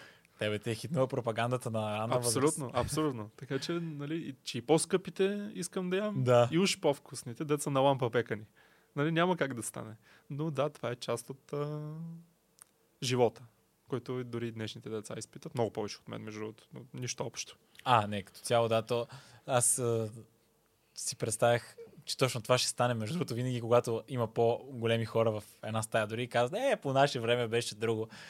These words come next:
Speaker 2: Да.
Speaker 1: И такова, и разликата, между другото, много рядко почва да се усеща.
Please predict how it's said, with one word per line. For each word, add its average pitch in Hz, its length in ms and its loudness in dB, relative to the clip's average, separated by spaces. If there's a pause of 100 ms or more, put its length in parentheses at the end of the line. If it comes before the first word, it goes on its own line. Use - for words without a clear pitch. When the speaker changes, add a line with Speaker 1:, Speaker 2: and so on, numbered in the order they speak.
(100)
Speaker 2:
Да. 117 120 4
Speaker 1:
И 107 40 4
такова, 139 260 6
и 123 60 8
разликата, 139 420 4
между 113 180 0
другото, 131 240 0
много 123 220 6
рядко 127 260 6
почва 127 300 2
да 120 40 2
се 120 100 0
усеща. 113 540 2